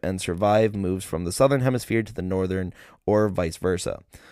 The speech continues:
So knowing when your seasons change can also tell you when these sharks will be in the area and when they'll be on the move. Now, this time of year, there's usually about, I believe the saying was four hundred plus hammerheads could be moving a day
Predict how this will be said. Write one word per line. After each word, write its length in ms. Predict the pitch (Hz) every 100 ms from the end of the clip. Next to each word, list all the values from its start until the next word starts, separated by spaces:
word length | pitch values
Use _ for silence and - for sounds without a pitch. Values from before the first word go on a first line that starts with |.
| - -
So 300 | - 139 151
knowing 360 | 113 123 135
when 120 | 127
your 120 | 120 110
seasons 360 | 110 107 104
change 320 | - 101 101
can 120 | - 98
also 280 | 98 98 101
tell 200 | - 98
you 160 | 95
when 200 | 85 92
these 160 | 95 87
sharks 300 | - 87 -
will 80 | 82
be 220 | 85 82
in 220 | - 85
the 120 | 82
area 400 | - 135 135 131
and 140 | 80 98
when 140 | 92
they'll 100 | 92
be 200 | 90 90
on 240 | - 82 76
the 60 |
move. 440 | 71 90 69 - - _ _ - _ _ -
Now, 180 | 101 95
this 160 | 135
time 200 | - 135
of 60 | 127
year, 160 | 123
there's 180 | 110 95
usually 280 | 110 113 117
about, 480 | 95 85 98 95 - -
I 100 | 92
believe 560 | 85 87 107 131 135
the 80 | 113
saying 380 | 104 107 104 107
was 220 | 98 95
four 500 | - _ - 107 113
hundred 520 | 101 101 107 113 110 - _ _ _ -
plus 480 | - 95 90 - _
hammerheads 520 | 107 107 104 107 107 -
could 120 | 104
be 100 | 92
moving 440 | 95 95 98 98 - _ 92
a 100 | 92
day 460 | 95 95 95 104